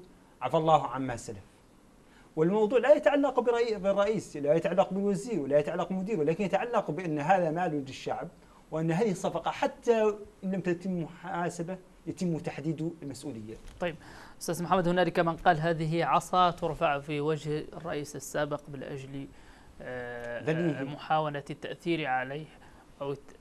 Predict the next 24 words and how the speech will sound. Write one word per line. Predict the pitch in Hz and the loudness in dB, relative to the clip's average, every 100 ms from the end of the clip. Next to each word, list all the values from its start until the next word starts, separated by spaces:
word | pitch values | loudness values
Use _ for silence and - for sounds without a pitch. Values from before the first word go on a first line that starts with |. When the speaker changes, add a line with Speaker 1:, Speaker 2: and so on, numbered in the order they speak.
| - | -12
Speaker 2:
أو | 151 | -12
التأثير | - 160 - 156 | -10 -10 -6 -6
على | 131 139 | -4 -6
مواقفه | 139 139 135 - 135 135 135 147 - - - - - | -6 -6 -8 -10 -14 -14 -12 -14 -16 -20 -20 -14 -4
أو | 170 | -2
تخويفه | 170 156 - 165 139 139 135 156 | 0 0 0 0 -2 -8 -10 -10
أو، | - 147 | -10 -10
آه، | 127 143 147 117 131 143 | -10 -10 -12 -12 -14 -10
غير | 151 147 | -10 -6
ذلك | 147 - | -8 -6
من | 147 131 | -12 -10
الاحتمالات". | 135 - - 143 139 160 | -12 -12 -12 -10 -8 -6
وبالتالي | 156 160 170 175 | -6 -2 -2 -2
نحن | 165 | -4
لسنا | 180 180 180 - 165 170 175 156 | -4 -2 -2 0 0 2 2 0
أمام | 156 156 160 156 | -4 -2 -2 -2
تحقيق | 156 - 143 - 165 151 143 | -6 -8 -12 -6 -8 -6 -10
جدي، | 135 147 131 139 135 | -6 -6 -6 -10 -10
نحن | 135 139 | -12 -12
لسنا | 139 147 - 160 151 | -8 -6 -4 -4 -2
أمام، | 156 156 156 156 - - - - - - | -4 -4 -2 -6 -8 -16 -16 -14 -16 -12
آه، | - 139 135 135 | -8 -6 -4 -4
محاولة | 135 156 147 175 170 160 160 165 165 | -4 -4 0 6 8 8 6 6 4
أو | 151 147 156 | 2 -2 -4